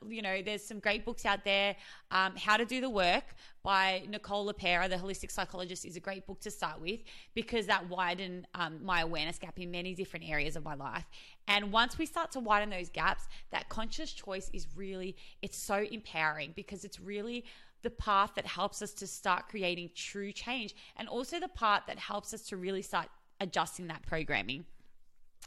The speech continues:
that we have in terms of, you know, those beliefs that we have that we find hard to, um, overcome. So I wanna leave you with a great quote by Carl Jung, and he said, "Until you make the unconscious conscious,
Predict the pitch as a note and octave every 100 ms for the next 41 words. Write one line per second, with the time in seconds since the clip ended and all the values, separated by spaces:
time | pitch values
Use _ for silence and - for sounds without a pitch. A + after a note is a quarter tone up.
0 | - G3 G3 G3 F#3+ E3 E3 - - -
1 | - G#3 G3 F#3 F#3+ F#3+ D#3+ D#3+ F3 F3
2 | D#3 E3 - C3+ - - D#3 E3+ - E3+
3 | D#3+ E3+ D#3 C#3 - - - - - -
4 | G3 E3+ D#3 D3+ - E3+ D#3 C#3 - D#3+
5 | - - - - - - - - - C4+
6 | C4+ D#4 G4+ F#4+ C#4 B3 B3 A#3 G#3+ -
7 | G3 G#3+ - G#3+ G3+ G#3+ G3 - F3+ F#3+
8 | G3 D3 F#3+ F3+ - - - G#3 G#3+ C4
9 | - E3+ D3 - - - - - A3+ -
10 | C4+ D4+ F#4 C#4+ A#3+ - A3+ G3 A3+ A#3+
11 | A#3 - B3 - G3+ F#3+ F3+ G3 -